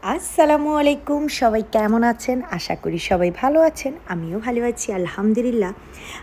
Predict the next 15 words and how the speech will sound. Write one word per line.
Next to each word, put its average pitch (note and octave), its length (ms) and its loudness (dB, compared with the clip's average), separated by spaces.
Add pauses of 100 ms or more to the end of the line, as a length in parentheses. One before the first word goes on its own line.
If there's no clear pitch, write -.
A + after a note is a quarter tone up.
(120)
আজ E3+ 360 -2
মঙ্গলবার, E4+ 540 4
আমার A3 240 2
এখানে A#3+ 320 2
এখন G#3+ 300 2
বাজে G#3+ 340 0
সকাল A3+ 400 -2 (100)
পৌনে G3+ 220 2
আটটা। - 320 -8 (480)
আয়াতকে F#3 440 -2
দিতে F#3+ 280 -4
চলে G#3 320 0
আসছি, G3+ 520 0 (720)
মানে E3+ 320 -2
বাস F3 180 -2